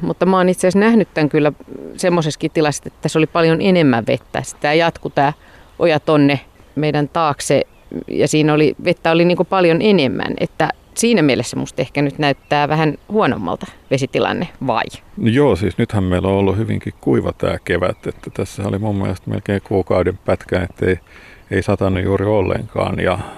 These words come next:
Speaker 2: nää, tota, vedet tässä on varmaan lumien sulamisvesiä ja, ja jos, jos tulee kovin kuiva ja lämmin kesä, mikä voi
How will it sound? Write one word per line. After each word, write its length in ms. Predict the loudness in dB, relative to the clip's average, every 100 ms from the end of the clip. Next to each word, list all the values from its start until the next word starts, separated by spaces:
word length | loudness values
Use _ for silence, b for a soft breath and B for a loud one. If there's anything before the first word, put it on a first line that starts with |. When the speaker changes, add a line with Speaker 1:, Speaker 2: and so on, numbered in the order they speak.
| B -14 -6
Speaker 2:
nää, 200 | -2 -2
tota, 300 | -2 0 2
vedet 260 | 2 0 0
tässä 360 | -2 0 0
on 60 | 0
varmaan 340 | 0 0 0
lumien 460 | 0 -2 -2 -4 -6 B B B B B B
sulamisvesiä 1080 | -4 0 0 -2 -4 -2 -2 0 -4 -2 -2
ja, 200 | -2 -6 -10 -4
ja 60 | 0
jos, 440 | 0 0 -4 -14 -14 -16 -12
jos 200 | -6 -6
tulee 280 | -4 -2 0
kovin 440 | 0 0 0 -2 -4 -10 -16 -8
kuiva 400 | 0 0 0 -2
ja 240 | 0 -2 -4 -4
lämmin 420 | -2 0 -2 -6 -4
kesä, 380 | -2 -2 0 -2 -6 -20 -20 -8
mikä 220 | -4 -2
voi 260 | 2 2 2